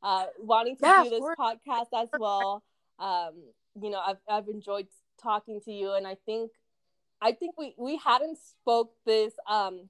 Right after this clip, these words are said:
Speaker 1: I guess, raw, um, about what
Speaker 2: Yeah, no.
Speaker 1: happened, and I really appreciate your vulnerability,
Speaker 2: Yeah.
Speaker 1: vulner-, wow, I can't even say it, <laughs> vulnerability, um, in this conversation. <laughs> I need to stick to small
Speaker 2: Yeah.
Speaker 1: words. <laughs>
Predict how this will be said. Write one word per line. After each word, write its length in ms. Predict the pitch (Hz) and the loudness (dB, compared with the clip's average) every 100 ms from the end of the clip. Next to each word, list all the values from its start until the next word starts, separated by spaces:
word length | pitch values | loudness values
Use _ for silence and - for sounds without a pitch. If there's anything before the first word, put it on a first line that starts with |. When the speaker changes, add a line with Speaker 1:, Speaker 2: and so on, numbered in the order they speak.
| _ | _
Speaker 1:
I 60 | 190 | -4
guess, 260 | 202 190 _ - | -4 -4 _ -2
raw, 300 | 180 185 262 _ _ _ _ _ _ - | 0 2 -2 _ _ _ _ _ _ 0
um, 240 | 214 196 185 - | 2 2 -2 -6
about 540 | 214 190 190 185 190 - | -6 2 4 4 0 -8
what 240 | 208 202 247 | -4 -2 0
Speaker 2:
Yeah, 200 | 190 180 - | 0 -2 2
no. 60 | 240 | 2
Speaker 1:
happened, 220 | 220 233 - | 0 -10 -8
and 360 | 202 185 185 185 _ | -6 -4 -6 -10 _
I 100 | 190 | -2
really 280 | 202 196 208 | -2 -2 -4
appreciate 560 | 208 214 190 220 185 | -8 -10 -10 -6 -6
your 120 | 180 180 | -6 -4
vulnerability, 760 | 185 185 180 180 180 175 170 | -4 -4 -2 2 2 0 -8
Speaker 2:
Yeah. 160 | _ - 240 | _ 0 2
Speaker 1:
vulner-, 380 | 262 254 233 190 _ _ | 4 2 0 -2 _ _
wow, 220 | 180 226 | 0 4
I 80 | 170 | 2
can't 200 | - 208 | 0 -10
even 180 | 349 190 | -10 -10
say 180 | - 240 | -6 -4
it, 220 | 427 196 | -4 -2
<laughs> 20 | |
vulnerability, 1080 | 277 359 302 277 226 285 285 277 185 185 214 _ _ _ | 2 4 4 2 2 0 0 -2 -8 -10 -12 _ _ _
um, 260 | 196 190 202 | 2 4 4
in 140 | 226 | 2
this 140 | 220 208 | 0 2
conversation. 800 | - 214 214 415 190 359 392 294 254 - | 6 8 8 6 6 4 4 6 2 2
<laughs> 140 | 311 330 _ 311 _ _ _ _ - 587 - _ _ 320 339 - - - | 0 -4 _ -16 _ _ _ _ -6 -6 -6 _ _ -20 -18 -14 -12 2
I 60 | 247 | 2
need 100 | 277 | 4
to 100 | 339 | 0
stick 260 | 330 508 - | 6 6 6
to 100 | 277 | -8
small 360 | - 233 208 | -4 4 4
Speaker 2:
Yeah. 40 | 214 | 4
Speaker 1:
words. 240 | 190 | 2
<laughs> 40 | - | 6